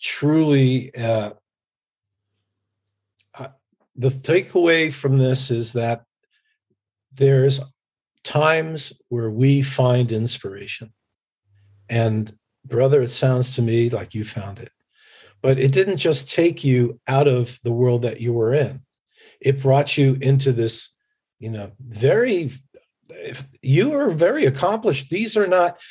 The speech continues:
efforts that are done, uh, as a side gig, the, or without significant and sincere intent. You had to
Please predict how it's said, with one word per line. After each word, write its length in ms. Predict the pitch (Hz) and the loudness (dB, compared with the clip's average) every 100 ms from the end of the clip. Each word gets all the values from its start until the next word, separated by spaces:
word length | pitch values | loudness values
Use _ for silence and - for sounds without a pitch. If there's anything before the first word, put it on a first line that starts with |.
| - - | -14 -2
efforts 460 | 170 - 165 139 147 | -2 0 -2 0 2
that 120 | 143 | 4
are 100 | 139 | 4
done, 440 | 139 147 147 139 135 _ _ _ _ _ _ | 4 2 2 -4 -10 _ _ _ _ _ _
uh, 300 | 139 135 131 | 0 0 2
as 200 | 131 147 | 0 0
a 40 | 139 | -2
side 440 | - 170 208 139 | -2 -2 -4 -4
gig, 320 | 117 92 - 110 | -6 -8 -12 -6
the, 300 | 120 120 - - - - | -4 -4 -6 -14 -14 0
or 240 | 139 143 | 2 4
without 480 | 147 139 151 156 - _ _ _ _ | 4 2 2 2 -2 _ _ _ _
significant 1080 | - - - 151 135 131 139 139 147 156 - | -8 -4 -2 0 2 4 2 2 -2 -4 -2
and 100 | 135 | -2
sincere 640 | 135 - 127 - 143 135 | -2 0 -2 0 2 2
intent. 480 | 131 139 135 180 - - _ _ _ _ | 2 -2 -4 -6 -6 -12 _ _ _ _
You 260 | 117 165 247 | -2 0 2
had 160 | 226 | 4
to 220 | 156 135 | 4 0